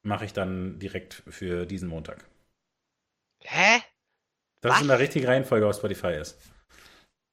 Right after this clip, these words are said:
Speaker 2: Äh,
Speaker 1: Da, da
Speaker 2: also
Speaker 1: soll, da
Speaker 2: ich
Speaker 1: soll, da soll drei-, dreißig nach neunundzwanzig kommen und nicht einunddreißig. <laughs>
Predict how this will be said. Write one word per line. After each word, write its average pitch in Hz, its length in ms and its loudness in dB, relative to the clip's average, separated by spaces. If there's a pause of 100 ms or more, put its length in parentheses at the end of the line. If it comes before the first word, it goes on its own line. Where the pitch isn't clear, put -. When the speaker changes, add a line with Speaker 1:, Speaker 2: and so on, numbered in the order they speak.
(120)
Speaker 2:
Äh, 73 100 -14
Speaker 1:
Da, 110 160 2
da 110 60 0
Speaker 2:
also 131 180 4
Speaker 1:
soll, 131 260 8
da 127 100 8
Speaker 2:
ich 123 60 6
Speaker 1:
soll, 139 280 6
da 123 140 4
soll 131 300 4
drei-, 123 260 -2
dreißig 127 380 2
nach 120 180 0
neunundzwanzig 117 580 -2
kommen 95 160 -6
und 95 100 -4
nicht 98 120 -6
einunddreißig. - 840 -6
<laughs> - 60 -20